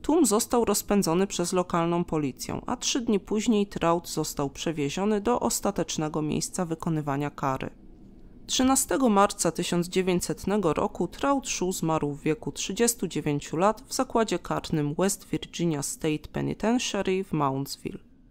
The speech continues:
Okoliczności śmierci związane są z epidemią, jaka przetoczyła się w tamtym czasie w regionie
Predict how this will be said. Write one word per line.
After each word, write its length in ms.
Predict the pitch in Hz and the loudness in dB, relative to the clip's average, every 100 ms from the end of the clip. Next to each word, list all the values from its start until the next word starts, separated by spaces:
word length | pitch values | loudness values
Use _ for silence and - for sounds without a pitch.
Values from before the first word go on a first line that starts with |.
| - - | -10 -2
Okoliczności 800 | 226 269 269 - 285 294 - | 0 2 0 0 0 0 -2
śmierci 560 | 240 - 202 208 - 220 | -2 2 2 0 -2 -4
związane 560 | 208 190 165 170 180 180 | -2 0 2 2 2 2
są 260 | - 165 | 0 0
z 80 | 175 | -2
epidemią, 640 | - - 190 185 185 170 151 | -4 -6 -2 2 2 2 2
jaka 300 | 151 - 151 | -2 -4 -8
przetoczyła 680 | - 170 160 151 - 208 151 | -6 -4 -4 -2 2 2 2
się 200 | - 156 | -2 -8
w 80 | |
tamtym 360 | - 165 165 156 | -4 -4 -2 -4
czasie 340 | - 165 - | -2 -6 -4
w 60 | 160 | -4
regionie 680 | 151 151 151 139 139 156 254 | -4 -4 -2 -2 0 0 -2